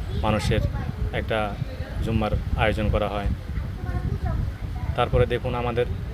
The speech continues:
বাইরের অংশ কিছু, এখানে দেখুন কত বড় মাঠ আছে বাইরে মসজিদের, যেন কোনো মুসল্লি কষ্ট না হয়, সেই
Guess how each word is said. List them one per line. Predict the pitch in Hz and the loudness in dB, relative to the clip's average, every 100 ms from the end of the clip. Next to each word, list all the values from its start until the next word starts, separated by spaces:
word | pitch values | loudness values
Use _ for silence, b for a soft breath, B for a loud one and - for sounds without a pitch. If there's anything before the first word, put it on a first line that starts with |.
| - - - - | -4 -4 -2 2
বাইরের | 113 120 117 - - 117 | 4 6 4 2 0 0
অংশ | 101 120 113 - - - - - - | 0 -2 -2 -4 -6 -6 -6 -6 -4
কিছু, | - 123 | 0 2
এখানে | 110 113 110 - - - - - - - - - - - - - - | 2 0 0 0 0 -2 -2 -2 0 0 0 -2 -2 -2 0 2 2
দেখুন | 120 101 - | 2 0 0
কত | 123 - 110 | 0 2 2
বড় | 107 107 | 2 2
মাঠ | 104 107 | 2 2
আছে | 101 104 101 - | 0 0 0 0
বাইরে | 98 98 90 - - - | 0 0 -2 -4 -4 -2
মসজিদের, | - 120 98 98 - - - - - - - - - - - - - - - - - - - - - - - - - | 0 0 0 -2 -4 -4 -4 -4 -4 -4 -4 -4 -4 -2 -4 -4 -4 -2 -4 -2 0 2 0 0 -2 -2 -2 -2 2
যেন | 117 113 110 - | 2 4 2 2
কোনো | 110 110 | 2 2
মুসল্লি | 110 123 110 110 107 - - - - - - - - | 2 2 2 2 0 -2 -6 -6 -4 -4 -6 -6 -2
কষ্ট | 123 - 110 | -2 0 2
না | 104 | 2
হয়, | 101 101 - - | 0 -2 -2 -6
সেই | - 113 | -2 0